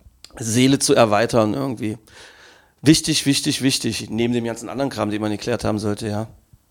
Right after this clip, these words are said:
Verrückt. Jetzt habe ich dich hier. Kinderhospiz, wir haben gesprochen, Spenden haben wir auch drüber gesprochen, wir haben darüber geredet, dass du auch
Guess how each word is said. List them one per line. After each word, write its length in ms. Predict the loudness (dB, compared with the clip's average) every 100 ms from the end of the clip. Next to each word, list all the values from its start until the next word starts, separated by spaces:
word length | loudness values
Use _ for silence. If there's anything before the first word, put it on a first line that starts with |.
| _ -20 _ _ _ -20
Verrückt. 460 | -8 -6 -6 -10 -10
Jetzt 140 | -2
habe 120 | 0
ich 100 | 0
dich 120 | -4
hier. 320 | -4 -2 -4 -4 -16 _ _ _ _ _ _ -8
Kinderhospiz, 680 | -2 0 0 0 -4 -2 0
wir 100 | 0
haben 160 | 2 0
gesprochen, 720 | -2 -2 -2 0 -2 -2 -6
Spenden 480 | -4 0 0 0 0
haben 140 | 2
wir 100 | 2
auch 160 | 0 0
drüber 240 | -4 -2
gesprochen, 600 | -2 -2 -2 -2 -4 -4
wir 60 | -2
haben 100 | -2
darüber 260 | 0 0 0
geredet, 600 | -2 0 0 0 -4 -20 _ _ _ _ _ _ _ _ -20 -6
dass 240 | -4 -4
du 420 | -4 -4 -4 -6 -14 -20 _
auch 560 | -2 0 0 -2 -10